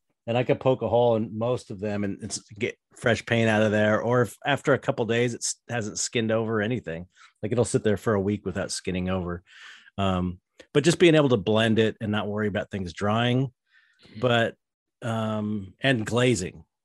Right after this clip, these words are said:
Speaker 1: Glazing's the main thing, is that you, you know, with acrylic glazing, it's a little trickier because, you know, if you're using g-,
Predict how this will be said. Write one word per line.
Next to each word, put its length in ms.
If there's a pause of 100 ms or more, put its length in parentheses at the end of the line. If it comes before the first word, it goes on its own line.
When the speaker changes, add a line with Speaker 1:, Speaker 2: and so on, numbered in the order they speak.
Speaker 1:
Glazing's 500
the 80
main 380 (120)
thing, 320
is 180
that 180
you, 240 (360)
you 180
know, 160
with 160
acrylic 520
glazing, 520
it's 120
a 40
little 260
trickier 580
because, 640 (1200)
you 140
know, 120
if 100
you're 80
using 460 (280)
g-, 60